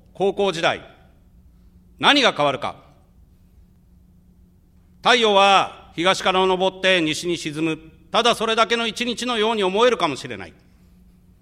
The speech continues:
君たちの目に届くところでは、白カバンがない。これは大きな光景ではないかなと思う。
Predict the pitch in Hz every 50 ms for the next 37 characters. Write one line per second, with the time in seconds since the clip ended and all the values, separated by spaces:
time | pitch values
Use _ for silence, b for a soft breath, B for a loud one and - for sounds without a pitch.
0 | _ _ _ - - 233 277 247 269 233 - 233 220 214 240 262 262 226 180 220
1 | 220 240 226 - 220 202 180 214 214 185 196 185 190 208 214 208 160 107 - -
2 | - - - - - _ _ _ _ _ _ _ _ _ _ _ _ _ _ _
3 | - _ _ _ - - - - 190 247 269 269 302 294 277 240 196 156 113 98
4 | 107 117 113 - - - - - - _ _ _ - _ _ _ - _ _ -
5 | - _ _ - - _ _ _ _ _ _ _ _ _ _ _ - - 143 180
6 | 208 220 214 214 208 214 226 240 - - 190 175 147 127 113 98 - - - -
7 | - _ _ - _ _ _ - - 151 147 147 151 160 151 139 143 139 113 107
8 | 107 104 95 92 87 85 92 - 85 80 85 85